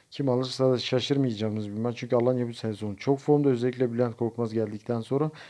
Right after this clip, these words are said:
Beşiktaş'ta hani bir çıkış yakalamak adına, e,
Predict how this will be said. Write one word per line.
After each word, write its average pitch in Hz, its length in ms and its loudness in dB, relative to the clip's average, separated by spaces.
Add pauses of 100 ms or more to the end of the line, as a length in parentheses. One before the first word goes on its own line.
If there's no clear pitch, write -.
(260)
Beşiktaş'ta 143 1040 2
hani 139 200 2
bir 139 40 0
çıkış 139 340 -2
yakalamak 135 520 2
adına, 135 540 4
e, 123 300 4